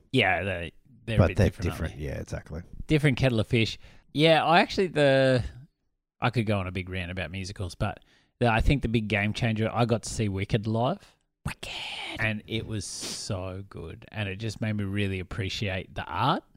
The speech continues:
Speaker 2: Mm.
Speaker 1: It was almost like a little gateway. Still not super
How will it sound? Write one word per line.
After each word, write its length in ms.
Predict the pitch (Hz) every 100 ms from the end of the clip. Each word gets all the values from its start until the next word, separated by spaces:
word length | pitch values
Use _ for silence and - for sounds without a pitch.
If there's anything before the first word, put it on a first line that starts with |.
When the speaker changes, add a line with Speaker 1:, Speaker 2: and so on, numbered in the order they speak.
| 117
Speaker 2:
Mm. 240 | 98 80 -
Speaker 1:
It 60 | 123
was 120 | 131
almost 220 | 139 -
like 100 | 110
a 60 | 107
little 180 | 104 98
gateway. 760 | 95 85 - 101 95 92 - _ _
Still 420 | - - 196 170 - _ _ _ -
not 300 | 139 160 -
super 640 | - - 143 147 - 135